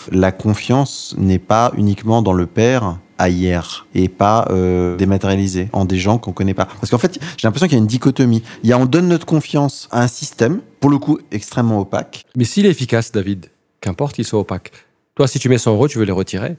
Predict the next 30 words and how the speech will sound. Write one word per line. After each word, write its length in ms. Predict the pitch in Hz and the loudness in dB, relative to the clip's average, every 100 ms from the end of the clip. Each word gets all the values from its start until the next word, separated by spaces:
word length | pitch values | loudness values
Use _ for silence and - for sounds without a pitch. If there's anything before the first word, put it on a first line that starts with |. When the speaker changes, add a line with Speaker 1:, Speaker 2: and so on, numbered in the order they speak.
| _ - | _ -2
Speaker 2:
Euh, 180 | 113 | 2
la 140 | 120 139 | 4 4
centralité 720 | - 165 147 127 - 147 123 - | 2 0 0 0 2 2 2 0
offerte 320 | 131 131 113 | -2 0 -2
par, 380 | - 113 104 92 | -2 -2 0 -2
euh, 160 | 98 92 - _ | -4 -4 -10 _
ces 200 | - 120 | -4 -2
grandes 220 | 104 110 | 0 0
firmes, 340 | - 233 180 101 - _ | 0 0 0 0 -6 _
il 40 | - | -12
faut 120 | 104 | -8
le 40 | |
dire 160 | 92 95 | -6 -6
capitalistes, 680 | 90 85 90 98 160 - - 123 | -6 -6 -4 0 0 -2 -8 -8
a 80 | |
permis 420 | - 98 110 135 123 | -2 0 2 2 2
l'émergence 400 | 107 95 110 104 | 2 2 0 -2
de 60 | |
très 200 | 98 120 | -2 -2
grandes 220 | 110 104 | 0 -2
technologies. 520 | 110 - 107 110 156 196 _ _ _ _ _ | -2 0 0 0 -4 -8 _ _ _ _ _
Voilà. 260 | 101 90 - | -10 -6 -2
Est-ce 160 | 117 - | -4 2
que 260 | 185 220 131 - | 2 2 -2 -2
tu 120 | 143 | 0
as 40 | |
des 160 | 117 117 | 2 4
modes 160 | 156 165 | 4 4
d'organisation 560 | 151 139 135 127 139 | 2 4 2 2 0
alternatifs 800 | - 175 170 151 131 226 247 139 | 0 0 2 2 2 -2 -2 -6